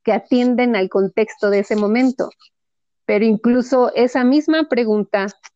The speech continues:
resuelta desde otro punto de vista, con otra tecnología, con otra perspectiva, te da otro, otra información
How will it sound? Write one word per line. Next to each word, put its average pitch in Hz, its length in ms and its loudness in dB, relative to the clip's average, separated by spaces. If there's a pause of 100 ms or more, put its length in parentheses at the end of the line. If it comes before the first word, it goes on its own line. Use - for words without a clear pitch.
(220)
resuelta 214 800 0
desde 202 480 2
otro 226 320 0
punto 240 280 0
de 220 120 2
vista, 202 340 -4
con 202 220 -4
otra 214 220 -4
tecnología, 196 840 -2
con 196 220 -2
otra 208 180 -2
perspectiva, 220 840 -2 (720)
te 180 100 0
da 226 140 0
otro, 262 340 0
otra 277 220 0
información 247 680 -2